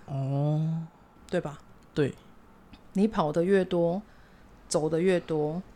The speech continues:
Speaker 2: 白天晚上风吹雨打，你都经过了，你才有办法很明确的去抓到自己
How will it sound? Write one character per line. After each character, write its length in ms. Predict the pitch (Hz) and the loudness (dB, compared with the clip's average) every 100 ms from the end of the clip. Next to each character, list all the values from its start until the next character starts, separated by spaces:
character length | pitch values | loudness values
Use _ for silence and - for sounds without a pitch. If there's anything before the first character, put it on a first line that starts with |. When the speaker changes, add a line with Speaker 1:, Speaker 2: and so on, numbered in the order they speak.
| - - | -12 -2
Speaker 2:
白 120 | 175 | 2
天 220 | 196 208 | 4 4
晚 220 | 202 139 | 4 0
上 320 | 139 180 160 160 | 0 0 0 -2
风 240 | 175 180 | 0 0
吹 180 | 190 180 | 2 0
雨 160 | 151 | 0
打， 260 | 160 127 110 - | -4 -8 -8 -10
你 80 | |
都 240 | 160 208 214 | -4 0 0
经 260 | 220 208 | 4 4
过 220 | 214 208 170 | 6 6 4
了， 80 | |
你 80 | 151 | 0
才 140 | 139 175 | -4 -4
有 60 | |
办 180 | 170 180 | 0 -2
法 400 | 165 143 139 - | -2 -8 -8 -14
很 240 | - - 156 | -8 -2 0
明 320 | 156 165 170 | 0 0 0
确 260 | 180 233 190 | 2 4 4
的 160 | 175 156 | 0 -4
去 160 | 202 - | -6 -6
抓 240 | 185 170 | -2 0
到 160 | 170 165 | 0 -2
自 160 | 165 180 | -2 -6
己 260 | 151 127 | -6 -10